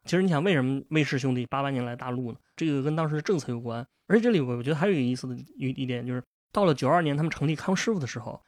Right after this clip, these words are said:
也刚好就是我们这个九二南巡，对吧？然后这个当年的十四大啊，十四大确立了社会主义市场经济体制。社会主义市场经济体制，大家一听就知道跟一个人有关，缅怀啊，缅怀。这是当时他的一个时代背景啊。但其实对于，我觉得对于他们来说呢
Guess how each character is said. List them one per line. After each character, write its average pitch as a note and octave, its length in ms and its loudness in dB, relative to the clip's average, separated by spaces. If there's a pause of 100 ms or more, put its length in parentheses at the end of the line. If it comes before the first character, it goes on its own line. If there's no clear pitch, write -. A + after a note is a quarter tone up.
(120)
也 B2+ 220 -2
刚 B3 200 4
好 A3 80 6
就 D3 100 2
是 C3+ 60 2
我 A#2 80 -2
们 A#2 320 -8
这 B2 180 -2
个 A2 120 -6
九 A2+ 160 -2
二 C3+ 160 2
南 B2+ 200 0
巡， B2+ 300 -2
对 C3 100 -2
吧？ A#2+ 120 -6 (320)
然 A#2+ 120 -4
后 B2+ 140 0
这 A#2+ 140 -2
个 A#2+ 80 -4
当 D3+ 260 0
年 C#3 240 0
的 D3 60 0
十 E3 200 0
四 D#3 120 -4
大 E3 220 0
啊， A#2+ 180 -6
十 - 160 -4
四 D3 60 0
大 C3 140 -4 (200)
确 - 260 2
立 E3 100 4
了 D3 120 2
社 - 280 4
会 D3+ 140 2
主 B2 160 -2
义 A#2+ 60 0
市 C3+ 160 -6
场 A#2+ 120 0
经 C3 140 0
济 C3 60 2
体 A#2+ 180 -8
制。 A#2 240 -10 (260)
社 - 200 2
会 E3 80 6
主 C3 100 4
义 C3+ 40 4
市 - 220 -8
场 C#3+ 160 2
经 D3+ 220 0
济 - 80 -10
体 B2 80 -6
制， C3 140 -2
大 C3 100 -4
家 D3 80 2
一 D#3+ 60 2
听 F3 240 0
就 D#3+ 60 2
知 C3 120 0
道 B2 140 -4 (280)
跟 D#3+ 160 4
一 E3 80 4
个 E3 160 4
人 B2+ 220 2
有 C#3 140 0
关， A#2 200 -6 (280)
缅 A#2+ 260 0
怀 A2 160 -6
啊， B2 160 -8
缅 A2 180 -6
怀。 A2+ 140 -10 (340)
这 A#3+ 120 2
是 G3+ 80 6
当 A3 100 6
时 A#3 60 6
他 A#3 120 4
的 G#3+ 80 4
一 D#3+ 60 6
个 G3 140 2
时 - 220 0
代 B3 140 4
背 G#3+ 200 4
景 B2 160 -2
啊。 - 180 -12
但 D4 100 -2
其 C4 140 0
实 D4 140 4
对 C4+ 160 -2
于， C4+ 180 0
我 D#3+ 100 2
觉 C#3 60 4
得 G#3 60 2
对 - 120 -2
于 C#4+ 60 0
他 - 160 -4
们 A#3+ 160 2
来 C#3+ 140 2
说 A3+ 240 0
呢 D#3 180 0